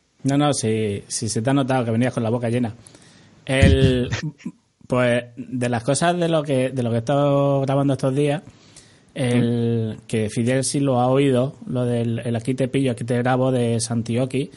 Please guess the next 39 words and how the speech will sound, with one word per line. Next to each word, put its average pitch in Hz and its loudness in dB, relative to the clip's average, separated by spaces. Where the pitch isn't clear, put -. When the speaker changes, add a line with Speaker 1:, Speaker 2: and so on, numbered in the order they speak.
Speaker 1:
El, 135 2
eso 170 2
a 156 4
lo 135 2
mejor 139 2
os, 135 2
os 120 -2
valdría 117 0
también 131 0
ese 117 -2
concepto 110 -4
para 123 0
vosotros. 113 -4
Lo 123 -2
digo 117 0
porque 113 -4
al 120 -4
final 131 -2
el, 120 -4
sería 120 -2
más 170 0
o 151 0
menos 117 2
algo 110 -4
así. 147 -6
Speaker 2:
¿Y 117 2
Speaker 1:
¿No? 127 2
Speaker 2:
qué 131 2
es 123 -2
eso 117 -2
del 110 2
"Aquí 107 -2
te 107 -2
pillo, 107 2
aquí 101 -6
te 101 -2
ma-, 101 0
grabo" 98 -2
ese? 233 -2